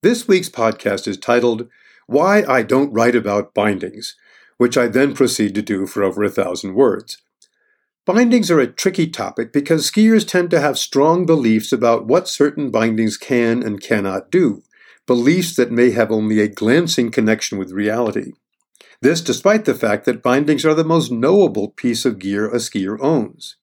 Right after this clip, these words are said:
But I'm merging with my subject matter, so please permit me to segue to why I don't write about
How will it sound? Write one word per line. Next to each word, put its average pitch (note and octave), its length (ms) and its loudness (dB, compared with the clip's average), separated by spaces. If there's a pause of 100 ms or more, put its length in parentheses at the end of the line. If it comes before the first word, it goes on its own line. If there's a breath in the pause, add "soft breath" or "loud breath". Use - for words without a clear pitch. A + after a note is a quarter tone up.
(540)
But E3 280 0
I'm F3 180 2
merging D#3+ 480 2
with B2+ 140 2
my A2+ 160 2
subject - 500 -4
matter, F#2+ 340 -6 (300 loud breath)
so D3 320 2
please A3 400 2
permit C#3+ 320 0
me C3 140 0
to B2 100 -6
segue A#2+ 540 0
to A2 400 2 (260 loud breath)
why E3+ 480 2
I G#2 160 0
don't A#2 320 -2
write A2 340 0
about G2+ 440 -4